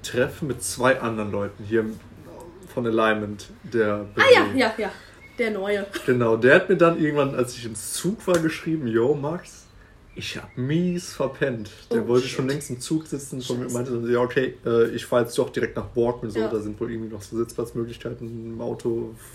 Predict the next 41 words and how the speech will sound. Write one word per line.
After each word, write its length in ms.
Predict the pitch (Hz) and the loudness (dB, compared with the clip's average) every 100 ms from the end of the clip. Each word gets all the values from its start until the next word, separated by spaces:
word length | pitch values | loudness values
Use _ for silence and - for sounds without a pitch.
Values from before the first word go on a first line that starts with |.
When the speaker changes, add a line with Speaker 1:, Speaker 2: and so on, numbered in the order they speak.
| - | -10
Speaker 1:
frei 80 | 220 | -2
Speaker 2:
Ey, 60 | 220 | 2
aber 140 | 117 117 | 2 2
Speaker 1:
geworden. 380 | 117 120 123 123 | 4 4 4 -2
Speaker 2:
stopp, 180 | 110 226 | -6 2
wie 220 | 269 302 | 2 4
lange 300 | 262 262 254 | 2 2 -2
hat 100 | 254 | -2
er 60 | |
denn 100 | 240 226 | -2 0
bitte 140 | 240 | -2
schon 140 | 254 | -2
den 120 | 226 214 | -2 -4
Tag 220 | 233 226 | -6 -6
vorher 240 | 254 240 | -2 -2
dann 140 | 202 208 | -2 -4
gefeiert, 440 | 208 226 220 226 | -6 -4 -2 -2
wenn 120 | 214 | -2
er 100 | 214 | -4
schon 220 | 214 240 | -6 -8
wieder 180 | 220 220 | -2 -2
so 80 | 220 | -2
heftig 240 | 240 247 | -6 -8
verpennt 460 | - 202 - 214 - | -10 -10 -6 -8 -6
hat? 200 | 175 - - - - - - | -12 -12 -18 -20 -20 -20 -14
Speaker 1:
Ich 180 | - - | -8 -4
wei-, 200 | 123 123 | -2 -2
ich 120 | 123 | -2
weiß 220 | 123 147 - | -4 -4 4
dann, 240 | 131 117 | 4 4
aber 120 | 110 | -2
ich, 100 | 107 | -4
der 120 | - 104 | -4 -8
hat 80 | - | -6
safe 180 | 107 | -6
vorher 320 | 107 - 110 - | -6 -6 -4 -4
auch 100 | 120 | -6
irgendwas 280 | 107 104 | -8 -10
gemacht, 240 | - 110 110 | -10 -10 -10
aber 220 | 107 107 | -8 -8
ich 260 | 110 - | -8 -12